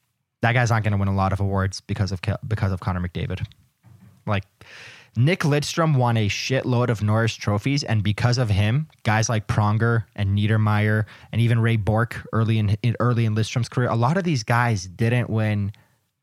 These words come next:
as much Norris trophies as they should have because Lidstrom was cleaning it up every year. And Connor McDavid's gonna do that. Every single season, McDavid's gonna do his thing,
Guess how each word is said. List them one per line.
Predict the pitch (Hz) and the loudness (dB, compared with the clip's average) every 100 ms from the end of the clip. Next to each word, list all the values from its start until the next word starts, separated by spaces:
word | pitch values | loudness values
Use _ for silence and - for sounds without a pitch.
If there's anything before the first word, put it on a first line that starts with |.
| _ _ 120 | _ _ -2
as | 113 | 0
much | 120 135 - | 0 0 0
Norris | 113 117 113 - | 0 2 0 -2
trophies | - 104 104 92 | -2 0 0 -2
as | 98 95 | -4 -4
they | 90 | -4
should | - - 98 | -4 -2 0
have | 123 143 - _ _ - | 0 -4 -10 _ _ -4
because | 113 117 113 | 0 0 2
Lidstrom | 113 113 - 107 | 0 0 -2 -2
was | 98 | -2
cleaning | - - 107 101 | -4 -4 -2 -2
it | 92 | -2
up | 85 | -2
every | 73 - | -4 -8
year. | - - - _ _ _ _ _ _ _ _ _ _ _ | -8 -10 -14 _ _ _ _ _ _ _ _ _ _ _
And | 101 | -6
Connor | - 120 123 120 | -2 2 4 2
McDavid's | 110 107 104 95 | 2 0 0 -2
gonna | 98 90 | -4 -2
do | 82 | -2
that. | - - - _ - - - - _ | -4 -8 -12 _ -20 -20 -20 -20 _
Every | 131 139 151 151 151 - | 0 2 2 2 0 -4
single | - 123 123 117 | -4 0 2 0
season, | - 101 104 101 | -2 0 0 0
McDavid's | 90 - 110 120 131 | -4 -2 0 0 0
gonna | 131 120 | 0 0
do | 110 | 2
his | 101 120 - | 2 0 0
thing, | 101 98 | 0 0